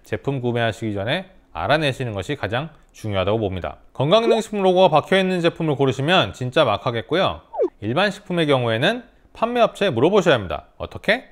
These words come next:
거기 제품에 사용된 마카의 지표 성분은 무엇인가요? 지표 성분이 들어는 있나요?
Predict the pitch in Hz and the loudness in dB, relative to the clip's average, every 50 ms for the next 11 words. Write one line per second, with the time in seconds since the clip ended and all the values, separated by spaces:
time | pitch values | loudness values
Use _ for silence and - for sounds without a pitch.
0 | - - - _ _ - - 160 202 220 208 196 185 190 - 190 190 180 190 196 | -20 -20 -20 _ _ -2 -2 0 2 2 0 0 -2 -2 -2 -2 -2 0 2 0
1 | 190 180 175 175 170 151 143 135 - - 143 156 202 220 - - 139 131 - 180 | 0 0 0 -2 0 0 0 0 2 2 4 4 4 2 0 -4 -8 -6 -4 -4
2 | 165 160 151 143 143 170 220 226 175 117 110 120 113 - 113 107 98 98 101 127 | -4 -4 -4 -4 -4 -4 -4 -4 -4 0 2 2 0 0 -2 -6 -4 0 2 4
3 | 160 151 117 92 78 71 - - 110 - - 131 123 123 120 113 107 107 107 95 | 4 4 4 0 -2 -8 -10 -12 -14 -10 -8 -6 -6 -6 -6 -6 -8 -8 -10 -10
4 | - - 101 92 95 - 107 - 85 82 82 85 80 90 127 208 269 277 | -8 -6 -6 -4 -4 -4 -6 -6 -6 -6 -6 -4 -2 0 0 0 0 -2